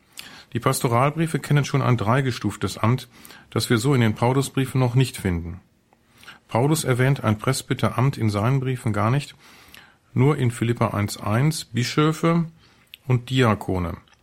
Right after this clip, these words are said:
wobei die Bischöfe in der Mehrzahl genannt werden, woraus man schließen kann, dass es in Philippi nicht einen Bischof an der Spitze gab, sondern wohl ein gemeindeleitendes Gremium von mehreren Bischöfen, Episkopoi im Griechischen,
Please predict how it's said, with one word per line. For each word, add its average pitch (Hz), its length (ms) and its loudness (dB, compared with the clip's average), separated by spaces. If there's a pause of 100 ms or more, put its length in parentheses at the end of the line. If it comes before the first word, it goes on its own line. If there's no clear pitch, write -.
(460)
wobei 113 220 2
die 120 100 2
Bischöfe 139 460 2
in 120 80 2
der 123 80 4
Mehrzahl 117 540 2
genannt 92 360 -2
werden, 104 300 -2
woraus 110 320 2
man 120 100 2
schließen 139 380 0
kann, 123 180 2
dass 117 140 2
es 117 140 -4
in 117 100 2
Philippi 131 340 -2
nicht 117 320 -2
einen 135 280 4
Bischof 95 300 -2
an 104 100 -2
der 104 100 0
Spitze 117 340 -4
gab, 120 340 0 (520)
sondern 139 640 2 (180)
wohl 117 300 0
ein 113 160 4
gemeindeleitendes 110 960 2
Gremium 113 640 4 (380)
von 107 220 2
mehreren 104 600 2 (140)
Bischöfen, 110 800 0 (800)
Episkopoi 110 880 0
im 101 120 0
Griechischen, 101 640 -2